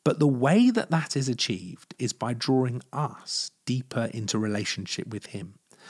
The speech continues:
And then, as we become deeply and wholly rooted in him, allowing us to take the initiative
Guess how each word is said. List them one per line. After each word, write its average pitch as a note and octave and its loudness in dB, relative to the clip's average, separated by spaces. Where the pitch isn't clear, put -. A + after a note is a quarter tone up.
And B2+ 2
then, B2 6
as D3+ 6
we B2+ 4
become C#3+ 4
deeply B2 -2
and G2 -4
wholly B2 2
rooted A2+ 0
in G2 -4
him, F#2+ -8
allowing B3 0
us - -2
to - -4
take B2+ -4
the B2 0
initiative - -4